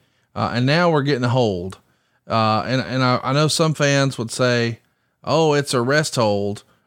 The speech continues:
but you do need to work a hold if you're doing an Iron Man match. You can't wrestle at a frantic pace for thirty minutes.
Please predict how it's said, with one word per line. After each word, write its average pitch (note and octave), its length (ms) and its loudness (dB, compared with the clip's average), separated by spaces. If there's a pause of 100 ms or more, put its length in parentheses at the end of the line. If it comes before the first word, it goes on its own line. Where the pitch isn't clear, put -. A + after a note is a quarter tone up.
(120)
but C#3 160 -2
you F3+ 120 2
do B3+ 220 2
need G#3 260 2
to B2+ 80 2
work C#3 340 0
a B2+ 60 0
hold C3 340 0
if G#2 120 -8
you're B2+ 100 2
doing B2+ 300 2
an A2+ 60 0
Iron B2+ 280 2
Man G#2+ 240 0
match. A2+ 320 -2
You B2 80 -4
can't F#3 280 0
wrestle C3+ 520 0
at A2+ 140 2
a G#2 80 0
frantic B2+ 580 -2
pace B2+ 360 0
for A2 160 -4
thirty A#2+ 340 2
minutes. A2+ 560 2